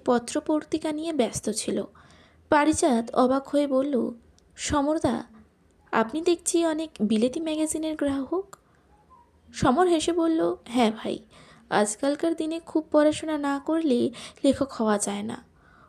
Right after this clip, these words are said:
অন্যান্য দেশের সাহিত্যিকেরা কী চিন্তা করছেন, কী ধরনের লিখছেন, তা জানা দরকার।" কয়েকটি খামের ডাক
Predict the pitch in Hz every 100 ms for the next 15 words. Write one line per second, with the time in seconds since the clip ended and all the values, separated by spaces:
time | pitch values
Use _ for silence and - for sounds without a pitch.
0 | _ - 302 311 330 392 359 311 359 359
1 | - 254 240 240 285 311 320 320 - -
2 | - 247 247 339 339 349 349 349 - 349
3 | 349 - - 214 233 240 269 311 302 -
4 | - 330 330 - - - _ - 339 339
5 | - 233 247 247 220 - - - 302 -
6 | 240 - - - - _ _ 339 339 339
7 | 392 254 247 294 - - - - 302 311
8 | 311 277 262 254